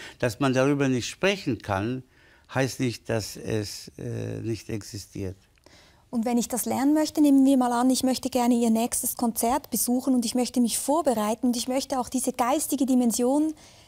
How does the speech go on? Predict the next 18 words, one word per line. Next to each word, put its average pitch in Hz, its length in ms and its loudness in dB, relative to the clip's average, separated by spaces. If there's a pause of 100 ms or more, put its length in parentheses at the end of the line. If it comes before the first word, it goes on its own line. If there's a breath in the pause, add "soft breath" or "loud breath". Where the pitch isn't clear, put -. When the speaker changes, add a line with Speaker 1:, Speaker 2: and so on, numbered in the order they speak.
(140 loud breath)
Speaker 2:
der 240 80 4
Musik 240 420 4
erfassen. 247 600 0
Wie 254 80 2
soll 226 180 0
ich 247 140 0
mich 220 160 0
vorbereiten? 254 640 -6 (3500 soft breath)
Speaker 1:
Das 127 300 -2
ist 143 220 -6
sehr, 123 160 -4
sehr - 380 -4
schwer 120 320 -2
für 98 180 -6
mich 95 360 -6
zu - 140 -10
beantworten, 110 760 -4
weil 110 280 -2